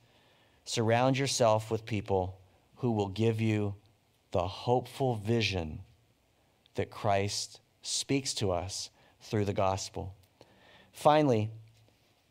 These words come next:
if we want to live this kind of life, and we do, we must then live above reproach in the face of an oppositional world. Notice how this comes through in verses sixteen and seventeen,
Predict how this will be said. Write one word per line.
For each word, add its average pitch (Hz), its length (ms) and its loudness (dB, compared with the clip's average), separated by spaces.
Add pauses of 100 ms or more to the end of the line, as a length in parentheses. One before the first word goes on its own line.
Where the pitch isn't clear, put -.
(180)
if 131 220 0
we 156 100 4
want 147 220 6
to 143 80 -2
live 127 240 2
this 135 160 0
kind 123 260 2
of 110 100 0
life, 104 300 2
and 104 120 0
we 110 100 0
do, 95 280 -4 (1200)
we 117 220 0
must 127 360 2
then 143 160 6
live 127 320 4
above 113 420 2
reproach - 840 -2 (1000)
in 113 100 4
the 107 80 4
face 117 400 2
of 107 80 2
an 98 180 2
oppositional 113 800 2
world. 104 480 0 (160)
Notice 127 280 4
how 117 120 4
this 117 220 -2
comes 117 320 0
through 107 300 0
in 104 200 2
verses 101 380 -2
sixteen 107 720 -2
and 95 180 -6
seventeen, 107 600 0